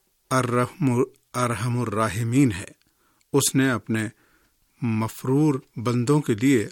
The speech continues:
ہمیشہ توبہ کا وہ دروازہ کھلا رکھا ہے۔ اس لیے جس وقت بھی انسان گناہ کی قباحت کو سمجھ لے اور اسے یہ ادراک ہو جائے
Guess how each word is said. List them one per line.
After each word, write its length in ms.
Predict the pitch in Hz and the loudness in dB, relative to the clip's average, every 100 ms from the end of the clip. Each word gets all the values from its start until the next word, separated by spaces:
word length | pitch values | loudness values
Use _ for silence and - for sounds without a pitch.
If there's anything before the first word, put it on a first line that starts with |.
| - | -2
ہمیشہ 340 | 139 127 113 113 - _ _ - | 0 2 0 -4 -8 _ _ -4
توبہ 440 | 123 120 123 143 | 0 2 2 2
کا 280 | - 104 - - | 0 -6 -8 -6
وہ 60 | 127 | -6
دروازہ 540 | 101 131 131 110 98 101 - | -2 -2 0 -2 -4 -10 -10
کھلا 260 | 120 123 | -2 0
رکھا 340 | 147 143 - 117 | 2 0 -4 -6
ہے۔ 100 | - - _ _ _ _ _ _ _ - - - - - | -8 -16 _ _ _ _ _ _ _ -20 -20 -20 -8 -2
اس 160 | 135 | 2
لیے 180 | 143 151 | 6 6
جس 320 | 131 131 - | 6 4 2
وقت 320 | 117 131 - 127 | 0 -2 -2 -4
بھی 280 | 127 131 151 | 2 2 2
انسان 560 | 135 123 107 123 127 131 | -2 -2 0 2 2 2
گناہ 380 | 101 110 113 123 | 0 -4 -2 -4
کی 220 | - 120 | -2 -4
قباحت 580 | - 117 101 104 127 - | -2 -2 0 0 -2 -6
کو 100 | 123 - - | -6 -4 -4
سمجھ 280 | 113 131 131 | 0 0 0
لے 140 | 104 - _ _ _ - - - | -2 -4 _ _ _ -20 -20 -2
اور 100 | 135 | 4
اسے 240 | 143 - | 6 6
یہ 260 | 139 117 135 - | 6 6 4 2
ادراک 520 | 123 110 107 117 - - | -2 -2 -2 -2 -4 -8
ہو 80 | 120 | -4
جائے 300 | 143 117 101 | 0 -2 -2